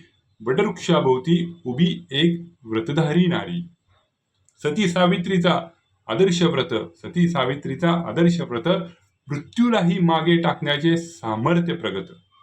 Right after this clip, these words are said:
नुसतं झाड नाही, नुसतं झाड नाही, ती एक साक्षी जी जोडते नवऱ्याच्या आयुष्याशी.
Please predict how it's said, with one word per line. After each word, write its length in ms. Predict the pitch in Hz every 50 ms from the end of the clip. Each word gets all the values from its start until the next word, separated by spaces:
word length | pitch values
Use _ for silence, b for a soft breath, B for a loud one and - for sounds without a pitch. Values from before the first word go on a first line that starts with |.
| b b b b b b b b b b b _ -
नुसतं 280 | 143 143 - - 240
झाड 360 | 202 170 147 151 180 196 190 196
नाही, 380 | 196 185 170 170 175 170 -
नुसतं 320 | - - 113 - - 175 165
झाड 400 | - - - 131 160 170 165 170
नाही, 340 | 170 151 156 190 233 240 B B B B B B _ _ -
ती 240 | 208 214 208 226 247
एक 140 | 240 233
साक्षी 520 | 202 175 190 180 175 - - 175 165 143 - - - _ _ _ _ 113
जी 180 | 110 131 135 120
जोडते 640 | 117 127 139 135 123 - 156 170 208 220 - - _ _ _ _ _ -
नवऱ्याच्या 600 | 110 117 117 117 123 135 135 131 131 - 185 196 208 - - _ _ - -
आयुष्याशी. 760 | 104 117 165 175 170 - - 131 - - - - 113 -